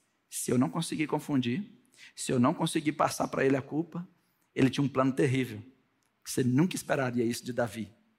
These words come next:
O plano agora era? O plano agora era? O plano agora era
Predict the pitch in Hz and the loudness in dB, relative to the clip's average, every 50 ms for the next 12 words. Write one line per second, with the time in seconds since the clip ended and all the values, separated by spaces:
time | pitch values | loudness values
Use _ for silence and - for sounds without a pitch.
0 | _ _ _ _ _ _ _ _ _ - 110 - - 139 135 135 127 123 131 131 | _ _ _ _ _ _ _ _ _ -6 -6 0 4 4 6 6 6 4 2 2
1 | 131 123 131 160 190 208 269 330 - - - - - _ _ _ _ _ _ _ | 2 2 2 2 2 0 -2 -4 -8 -14 -20 -20 -20 _ _ _ _ _ _ _
2 | _ _ _ _ _ _ _ _ _ _ _ _ _ _ _ _ _ _ _ _ | _ _ _ _ _ _ _ _ _ _ _ _ _ _ _ _ _ _ _ _
3 | _ _ _ _ _ - 107 98 123 131 139 131 123 135 135 131 131 156 190 226 | _ _ _ _ _ -12 -2 2 4 6 6 6 4 4 2 2 2 2 2 0
4 | 339 349 - - - - - _ _ _ _ _ _ _ _ _ _ _ _ _ | -2 -4 -6 -12 -20 -20 -20 _ _ _ _ _ _ _ _ _ _ _ _ _
5 | _ _ _ 120 107 - 151 151 151 139 127 143 143 135 139 165 190 214 254 285 | _ _ _ -6 0 2 4 6 6 6 4 4 4 2 2 2 0 0 -2 -4
6 | - - - | -8 -12 -18